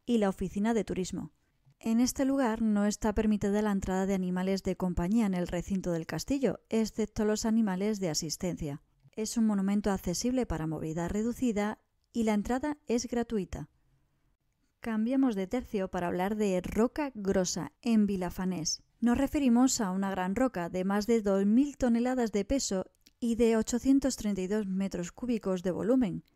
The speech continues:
Está ubicada a los pies de la iglesia, en la calle principal. Seguro que, si os acompañan niños, les encantará ver cómo parece que en cualquier momento comenzase a deslizarse hacia abajo. Pero claro, sin peligro.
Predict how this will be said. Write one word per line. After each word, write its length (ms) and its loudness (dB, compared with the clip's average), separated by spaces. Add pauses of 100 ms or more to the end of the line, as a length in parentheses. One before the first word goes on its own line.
(180)
Está 280 0
ubicada 600 0
a 40 -2
los 240 -2
pies 240 -4
de 100 0
la 60 0
iglesia, 600 -2
en 120 -4
la 120 -4
calle 260 -2
principal. 560 -2 (240)
Seguro 560 2
que, 440 -2
si 160 -8
os 140 -6
acompañan 480 2
niños, 420 4 (460)
les 260 0
encantará 420 0
ver 260 0
cómo 320 2
parece 640 -2
que 140 -8
en 80 -6
cualquier 360 0
momento 420 0
comenzase 600 -2
a 140 -2
deslizarse 680 -6
hacia 220 -6
abajo. 400 -4 (400)
Pero 220 -10
claro, 360 -4
sin 280 -6
peligro. 480 -4